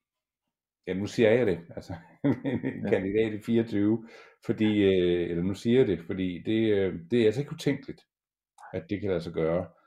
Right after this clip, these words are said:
Speaker 1: For jeg synes, han er, han er ret god, og han er, øh, meget traditionel på sådan en, øh, kedelig republikansk facon, og samtidig er han ret skarp på de der ting, man skal være skarp på i det republikanske parti.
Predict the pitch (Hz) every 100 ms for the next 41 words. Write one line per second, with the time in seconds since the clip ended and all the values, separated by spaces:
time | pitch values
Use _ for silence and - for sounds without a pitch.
0 | _ _ 104 98 131 120 117 101 90 87
1 | 85 80 - _ - 95 87 107 - 110
2 | 110 - 92 - 98 95 95 92 87 -
3 | _ _ _ _ _ _ _ _ 92 90
4 | 87 85 92 104 135 139 - 117 107 -
5 | 113 117 139 - _ _ _ _ _ -
6 | 107 110 104 101 90 87 85 82 82 82
7 | - 113 120 123 - - _ _ _ _
8 | - 98 95 85 82 - 120 - - -
9 | 90 98 - _ _ _ _ - - 113
10 | 113 117 120 98 92 82 67 - - 95
11 | 92 85 85 104 - 107 104 117 - 101
12 | 98 95 87 107 110 82 82 92 85 90
13 | 90 - 98 95 - 90 80 82 85 85
14 | 98 - - - 107 -